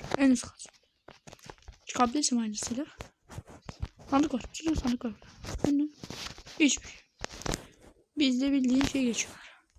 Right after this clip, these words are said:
Atla ya, hiçbir şey olmaz. Öldük mü lan? Öldük. Neyse dur bakayım. Ee, dayı, şimdi ne? Biz geçen nereye gittik lan? Dur.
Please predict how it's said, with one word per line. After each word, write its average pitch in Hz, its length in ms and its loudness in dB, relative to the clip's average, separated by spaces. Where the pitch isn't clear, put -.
Atla 269 300 4
ya, 240 180 2
hiçbir 247 200 0
şey 240 140 0
olmaz. 233 200 -2
Öldük 240 300 -2
mü 254 120 6
lan? 240 240 0
Öldük. - 240 -14
Neyse 320 260 6
dur 339 160 4
bakayım. 262 360 0
Ee, 311 40 0
dayı, 233 360 -2
şimdi 294 280 -2
ne? 233 80 -2
Biz - 80 -12
geçen 285 280 2
nereye 302 200 2
gittik - 300 -4
lan? 285 120 2
Dur. 226 180 -8